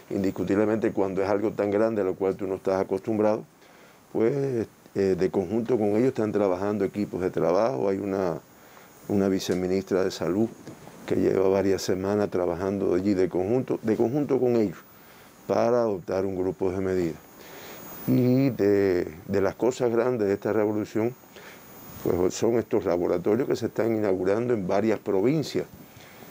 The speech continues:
Quedaba Guantánamo, que además hubo varias quejas porque las muestras se demoraban, porque tenían que trasladarse. Y ya ustedes ven las imágenes muy completas, son laboratorios, eh, muy costosos, es una tecnología muy cara. Nosotros podemos decir que hay países que tienen,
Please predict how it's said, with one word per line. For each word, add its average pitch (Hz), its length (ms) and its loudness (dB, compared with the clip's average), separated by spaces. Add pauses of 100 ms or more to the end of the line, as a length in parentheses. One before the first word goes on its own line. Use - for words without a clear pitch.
(140)
Quedaba 101 420 2
Guantánamo, 117 720 0
que 117 80 -4
además 104 380 0 (260)
hubo 139 180 2
varias 123 300 0
quejas 139 400 2
porque 101 160 -4
las 92 140 -2
muestras 101 340 0
se 101 100 -2
demoraban, 110 640 0
porque 95 200 -8
tenían 95 320 -4
que 90 80 -4
trasladarse. 98 600 0 (640)
Y 98 120 -2
ya 101 140 4
ustedes 107 360 2
ven 107 140 2
las 107 120 0
imágenes 104 520 -2
muy 101 180 -2
completas, 110 560 0
son 113 160 0
laboratorios, 117 600 2 (680)
eh, 95 220 0
muy 98 260 0
costosos, 110 680 -2
es - 40 -6
una 104 220 0
tecnología 98 560 -2
muy 101 180 -2
cara. 107 380 0 (500)
Nosotros 107 460 0
podemos 113 320 2
decir 123 240 0
que 131 80 2
hay 107 80 2
países 123 420 -2
que 113 120 -2
tienen, 123 400 0